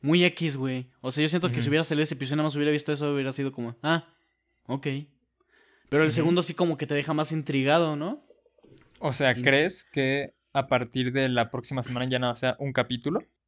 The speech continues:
Speaker 1: No, ya solo va a ser un capítulo.
Speaker 2: Ok.
Speaker 1: Porque
Speaker 2: Sí, no sé,
Speaker 1: lo
Speaker 2: o
Speaker 1: estaba
Speaker 2: sea
Speaker 1: checando ahí en M, perdón, en I M D B.
Speaker 2: Ujú, dime.
Speaker 1: Y sí, ya ahora solo va a ir de un capítulo por capítulo. Entonces yo siento que el primer episodio fue como, no sé, a lo mejor como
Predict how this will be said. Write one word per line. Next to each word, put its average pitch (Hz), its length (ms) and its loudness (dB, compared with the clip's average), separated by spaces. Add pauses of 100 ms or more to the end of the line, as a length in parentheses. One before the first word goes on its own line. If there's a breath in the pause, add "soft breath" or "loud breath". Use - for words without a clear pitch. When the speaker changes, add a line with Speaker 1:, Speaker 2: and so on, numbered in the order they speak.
(120)
Speaker 1:
No, 151 180 0
ya 151 140 4
solo 170 220 2
va 147 80 4
a - 20 -4
ser 156 120 0
un 156 60 -2
capítulo. 135 480 -6 (680)
Speaker 2:
Ok. 123 160 -2 (760 loud breath)
Speaker 1:
Porque 127 160 -8
Speaker 2:
Sí, 156 60 2
no 151 100 4
sé, 156 120 4
Speaker 1:
lo 147 40 6
Speaker 2:
o - 20 6
Speaker 1:
estaba 170 180 6
Speaker 2:
sea 131 80 4
Speaker 1:
checando 156 240 6
ahí 160 100 6
en 156 220 4
M, 151 280 2 (120)
perdón, 127 240 -4 (100)
en 135 220 -4
I 139 80 -4
M 143 140 -2
D 139 40 0
B. 139 60 0
Speaker 2:
Ujú, 143 80 0
dime. 120 220 -2 (760 loud breath)
Speaker 1:
Y 143 140 -2
sí, 156 140 2
ya 156 100 6
ahora 151 180 4
solo 156 240 2
va 147 80 4
a 151 40 2
ir 151 100 -2
de 147 120 2
un 147 120 0
capítulo 147 400 -2
por 135 120 -8
capítulo. 131 440 -6
Entonces 151 380 -4
yo 160 80 -2
siento 170 300 -4
que 156 80 -2
el 131 80 -2
primer 139 260 0
episodio 151 500 0
fue 147 180 -6
como, 113 720 -4 (840 soft breath)
no 160 140 0
sé, 170 100 4
a 170 60 6
lo 165 80 6
mejor 165 320 2
como 190 220 0